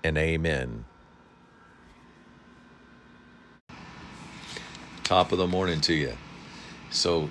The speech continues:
God makes promises throughout scriptures to his people. His word tells us that he is trustworthy in all his promises and faithful in all he does, Psalm one forty-five thirteen.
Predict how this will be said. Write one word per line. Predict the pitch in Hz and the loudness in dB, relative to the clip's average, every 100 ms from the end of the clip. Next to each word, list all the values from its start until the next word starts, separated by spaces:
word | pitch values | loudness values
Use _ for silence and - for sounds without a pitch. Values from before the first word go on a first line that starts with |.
| - - | -6 4
God | 95 113 | 6 6
makes | 107 101 - | 6 4 2
promises | - 113 127 107 85 78 | 4 6 6 4 2 2
throughout | 98 90 82 | 4 4 6
scriptures | - - 110 - 85 - | 2 2 2 2 0 0
to | - 82 | 0 0
his | 69 | 0
people. | - 82 76 - - - - - - - - | -2 -2 -2 -4 -10 -14 -16 -16 -16 -16 -2
His | 87 80 | -2 4
word | 107 113 | 6 6
tells | - 101 87 | 4 4 4
us | 85 - | 2 0
that | 67 | 0
he | - 107 | 2 2
is | 80 | 2
trustworthy | - - 123 - 92 85 80 73 - | 0 2 4 4 4 4 4 -2 -2
in | 76 | -2
all | 82 80 78 | 2 2 2
his | - | -2
promises | - 78 78 73 90 90 | 0 0 2 2 2 2
and | - 78 147 | 0 -2 0
faithful | - 110 113 113 113 | 6 6 6 2 0
in | 85 | 2
all | 82 92 98 | 2 2 2
he | 92 | 2
does, | 87 80 69 | 4 4 4
Psalm | - 85 80 82 | 2 2 2 0
one | 87 | -2
forty-five | 80 92 85 78 82 82 | -2 -2 -2 0 2 2
thirteen. | 78 87 82 - 80 65 | 2 0 0 -2 -2 -4